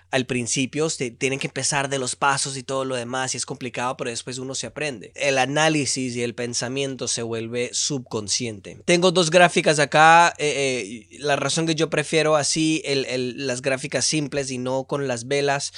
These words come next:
es por el procesamiento mental. Aquí tenemos más información y a-, además que conscientemente de pronto lo pueden leer, es más complicado para nosotros y el cerebro procesar más información,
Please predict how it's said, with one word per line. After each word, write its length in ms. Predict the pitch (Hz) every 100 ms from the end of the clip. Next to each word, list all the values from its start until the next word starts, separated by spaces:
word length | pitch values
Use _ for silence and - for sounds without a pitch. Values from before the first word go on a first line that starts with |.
| - - - -
es 200 | 139 127
por 200 | - 139
el 120 | 143
procesamiento 1000 | - 143 131 - 131 131 123 123 123 135
mental. 540 | 127 110 107 113 104 -
Aquí 260 | 117 160
tenemos 460 | 160 156 151 151 139
más 380 | 135 147 156 -
información 800 | 160 151 143 147 - 147 135 131 131
y 140 | 143
a-, 240 | 131 123 117
además 380 | 131 131 135 -
que 160 | 156
conscientemente 960 | - 131 - - 151 139 147 143 139 135
de 140 | 143 131
pronto 280 | 131 131
lo 140 | 143 123
pueden 300 | 131 131 135
leer, 380 | 123 156 208 196 - - -
es 140 | - 127
más 200 | 127 -
complicado 600 | 143 127 120 123 117 123
para 180 | 135 120
nosotros 540 | 120 104 120 127 127
y 140 | 143
el 120 | 131 120
cerebro 640 | - 127 131 135 135 131
procesar 600 | 131 117 117 107 131 120
más 260 | 120 117
información, 720 | 131 117 117 104 101 135 104